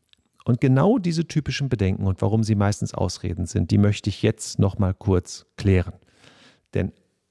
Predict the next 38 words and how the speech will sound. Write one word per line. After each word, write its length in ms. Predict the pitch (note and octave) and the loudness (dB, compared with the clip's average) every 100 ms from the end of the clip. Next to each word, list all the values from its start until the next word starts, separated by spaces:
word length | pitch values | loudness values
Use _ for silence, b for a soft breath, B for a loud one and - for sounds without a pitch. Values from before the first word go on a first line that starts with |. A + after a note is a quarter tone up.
| _ | _
ich 120 | - - | -8 -2
kann 200 | D3+ D#3 | 0 0
förmlich 420 | E3+ D3+ E3 - | 2 2 2 0
spüren, 640 | - - - C4 C#3 F#2 - b b - | -8 0 4 4 4 -2 -8 b b -4
wie 120 | A#2 | 0
bei 140 | G#2 | 0
einigen 340 | - A#2 A#2+ A#2 | 0 0 -2 -2
von 160 | A2+ | -4
euch 200 | F#2+ G#2 | -2 -4
gerade 300 | - F#2 F#2+ | -6 -6 -4
die 160 | G2 - | -4 -4
Einwände 600 | F#2 F2 D#2+ E2+ F2+ - | -4 -4 -4 -4 -4 -4
hochkommen. 480 | D#2+ - - G#2 - | -8 -10 -12 -10 -6
Und 140 | F#2+ | -2
weißt 220 | G2 - | 0 0
du 60 | F#2+ | -2
was? 260 | D#3 - _ b b b b _ | -2 -4 _ b b b b _
Das 160 | - - | -6 -6
ist 100 | - | -8
völlig 340 | - E2+ E2 | -4 -2 0
normal. 400 | - A2+ C3 G#2 - B B B _ | 0 2 0 -4 -10 B B B _
Ich 220 | - - - | -4 -4 -2
kenn 220 | F2 D#2+ | -2 0
sie 180 | F2+ - | 0 0
alle, 200 | F#3 D#3 B B B _ - | 0 -2 B B B _ 0
weil 160 | A2 | 2
ich 140 | A#2 - | 2 2
sie 140 | D3+ | 0
selber 420 | A2+ B2+ G#3 F3+ | 2 2 2 0
hatte 260 | F#2+ - - _ B B B B - | -4 -8 -14 _ B B B B -2
und 220 | A#2 F2+ | 0 0
weil 120 | F2 | -4
viele 360 | - - A#2 - | -6 -2 -2 0
Teilnehmer 480 | E3 C#4 A#3+ C3+ | -2 2 2 2
mir 80 | G#2 | 0
immer 180 | - F#2+ | 0 -2
davon 320 | F#2+ - G2+ | -2 -4 -6
berichten. 460 | F#2 - F#2+ - | -4 -8 -8 -10